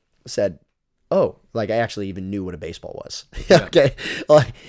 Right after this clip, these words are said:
Speaker 1: you know, so I think that's a big piece is that, again, if you don't think you're standing on a platform, you need to do your homework.
Speaker 2: Hundred percent. And also, when, when you built the platform,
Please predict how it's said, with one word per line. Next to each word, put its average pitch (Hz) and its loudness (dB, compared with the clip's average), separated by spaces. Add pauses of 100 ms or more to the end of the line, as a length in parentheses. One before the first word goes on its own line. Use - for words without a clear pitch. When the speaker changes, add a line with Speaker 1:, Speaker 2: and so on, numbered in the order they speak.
(180)
Speaker 1:
you 147 0
know, 143 4
so 131 4
I 127 4
think 135 -6
that's 131 -2
a 120 -4
big 113 -2
piece 107 -4
is 92 -12
that, 101 -4
again, 101 -6
if 90 -14
you 120 -2
don't 131 0
think 123 -8
you're 117 -8
standing 117 -6
on 107 -4
a 101 -6
platform, 120 -6
you 113 -8
need 101 -8
to 98 -8
do - -
your 92 -14
homework. - -18
Speaker 2:
Hundred 110 -8
percent. - -16 (800)
And 113 -6
also, 123 0
when, 113 -4
when 117 -4
you 110 -4
built 117 -2
the 101 -10
platform, 101 -4